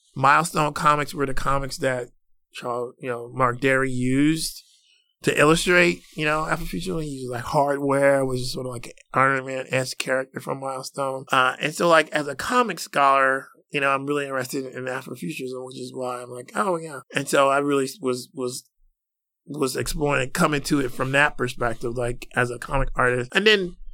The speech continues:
sort of thinking about it as a, a cultural movement, as a person who thinks about culture.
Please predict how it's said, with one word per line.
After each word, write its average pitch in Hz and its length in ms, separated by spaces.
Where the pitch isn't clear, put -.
sort 185 140
of 165 140
thinking 180 260
about 147 400
it 143 140
as 139 240
a, 131 420
a 131 120
cultural 139 580
movement, 131 580
as 127 140
a 127 100
person 139 340
who 135 40
thinks 131 180
about 120 240
culture. 123 560